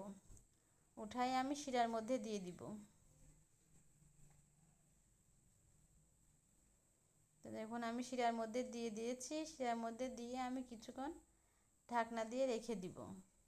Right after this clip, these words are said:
যাতে শিরাটা ভালোভাবে মিষ্টির মধ্যে ঢুকে যায়।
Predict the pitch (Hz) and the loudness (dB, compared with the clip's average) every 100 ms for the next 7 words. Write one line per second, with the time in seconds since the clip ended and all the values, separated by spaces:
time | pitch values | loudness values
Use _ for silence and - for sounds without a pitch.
0 | - _ _ _ _ _ _ - 208 247 | -20 _ _ _ _ _ _ -2 0 0
1 | 247 220 220 220 269 269 220 214 226 220 | -4 -2 0 2 2 6 4 6 4 4
2 | 269 247 240 - 220 214 214 247 370 - | 2 -2 -4 -6 -4 -2 0 2 0 -2
3 | - - _ _ - 233 240 226 185 160 | -16 -20 _ _ -10 -6 -4 -4 -2 -4